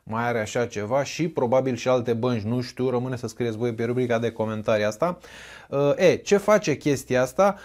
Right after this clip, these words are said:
Uh, ai o opțiune în aplicația de plăți a băncii prin care poți să, uh, generezi un cod. Acel cod poate fi folosit la bancomat de către oricine ca să scoată banii. Uh,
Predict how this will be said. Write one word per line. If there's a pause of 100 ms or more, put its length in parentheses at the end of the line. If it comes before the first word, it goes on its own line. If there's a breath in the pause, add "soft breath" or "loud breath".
(140 loud breath)
Uh,
ai
o
opțiune
în
aplicația
de
plăți
a
băncii
prin
care
poți
să, (180 loud breath)
uh, (200)
generezi
un
cod.
Acel
cod
poate
fi
folosit
la
bancomat
de
către
oricine
ca
să
scoată
banii. (460 loud breath)
Uh,